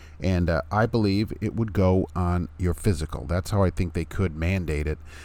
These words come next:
They'd say, "Well, look, as part of a physical." That's how they'd get people to do it. That's really the only way. They can't have checkpoints at every road, uh, across America. That's not how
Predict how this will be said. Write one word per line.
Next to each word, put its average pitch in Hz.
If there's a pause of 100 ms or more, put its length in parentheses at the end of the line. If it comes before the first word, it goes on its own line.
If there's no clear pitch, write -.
(160)
They'd 90
say, 95
"Well, 87
look, 98
as 92
part 92
of 73
a 76
physical." 87
That's 104
how 90
they'd 76
get 76
people 78
to 76
do 90
it. 80
That's 104
really 139
the 98
only 90
way. 95 (360)
They 127
can't 147
have 98
checkpoints 85
at 95
every 92
road, 78 (680)
uh, 76
across -
America. 87
That's 90
not 98
how 87